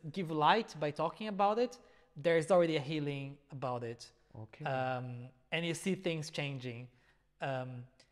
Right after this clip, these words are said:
Speaker 1: when you are in therapy, the therapist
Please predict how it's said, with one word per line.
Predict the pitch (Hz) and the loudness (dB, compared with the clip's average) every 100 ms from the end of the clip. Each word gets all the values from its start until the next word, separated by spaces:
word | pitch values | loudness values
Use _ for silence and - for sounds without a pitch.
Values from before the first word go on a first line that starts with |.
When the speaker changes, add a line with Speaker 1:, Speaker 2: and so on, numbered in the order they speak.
| _ _ _ _ _ _ _ _ | _ _ _ _ _ _ _ _
Speaker 1:
when | 151 185 | 0 2
you | 208 | 4
are | 226 | 4
in | 240 | 2
therapy, | - 151 196 185 269 285 247 - _ _ _ _ _ _ _ _ - 160 | 2 4 4 2 0 0 -4 -14 _ _ _ _ _ _ _ _ -12 -2
the | 170 | 0
therapist | 175 196 233 262 240 254 240 - | 2 6 6 6 4 4 0 -8